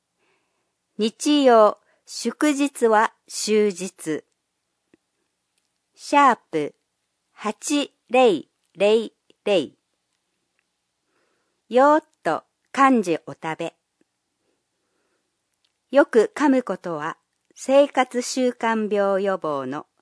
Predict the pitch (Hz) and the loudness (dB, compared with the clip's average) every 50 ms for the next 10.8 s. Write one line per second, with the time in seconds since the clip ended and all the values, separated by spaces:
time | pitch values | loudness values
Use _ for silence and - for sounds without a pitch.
0 | _ _ _ - 180 208 214 208 185 160 - _ _ - 247 - _ _ _ - | _ _ _ -6 -2 0 0 0 0 -2 -6 _ _ -10 -10 -10 _ _ _ -8
1 | 156 151 131 131 139 160 - - - _ _ _ _ _ _ _ _ _ _ _ | -8 -8 -8 -12 -16 -18 -18 -20 -20 _ _ _ _ _ _ _ _ _ _ _
2 | _ _ _ _ _ _ _ _ _ _ _ _ _ _ _ _ _ _ _ _ | _ _ _ _ _ _ _ _ _ _ _ _ _ _ _ _ _ _ _ _
3 | _ _ _ _ _ _ - 202 247 254 254 208 160 139 - _ _ - - - | _ _ _ _ _ _ -2 2 4 4 4 2 0 -4 -8 _ _ -16 -12 -6
4 | - 262 277 311 302 277 294 269 262 254 247 - - 262 240 226 214 208 - - | -2 0 0 0 0 0 0 0 0 -2 -4 -6 -6 -6 -6 -4 -6 -8 -10 -8
5 | 160 156 143 135 131 135 143 151 - _ - 147 - - - 180 165 165 151 156 | -6 -6 -4 -4 -6 -8 -10 -12 -14 _ -18 -16 -14 -12 -12 -10 -10 -10 -12 -14
6 | - - 135 127 - _ _ _ _ _ _ _ _ _ _ _ _ _ _ _ | -16 -18 -18 -18 -18 _ _ _ _ _ _ _ _ _ _ _ _ _ _ _
7 | _ _ _ _ _ _ _ _ _ _ _ _ _ _ _ _ _ 180 202 202 | _ _ _ _ _ _ _ _ _ _ _ _ _ _ _ _ _ -10 -8 0
8 | 202 247 247 240 220 220 - _ _ _ _ _ _ - - 262 240 233 254 247 | 2 4 4 4 2 -2 -8 _ _ _ _ _ _ -8 -2 0 0 0 0 0
9 | 202 202 202 196 185 190 190 - _ _ _ _ _ _ _ _ - 220 226 269 | 0 0 2 2 0 -2 -6 -12 _ _ _ _ _ _ _ _ -2 0 0 0
10 | 294 285 _ - 254 247 233 208 170 147 139 131 117 117 120 - | 0 -4 _ -2 0 2 2 0 -2 -4 -6 -8 -8 -10 -14 -18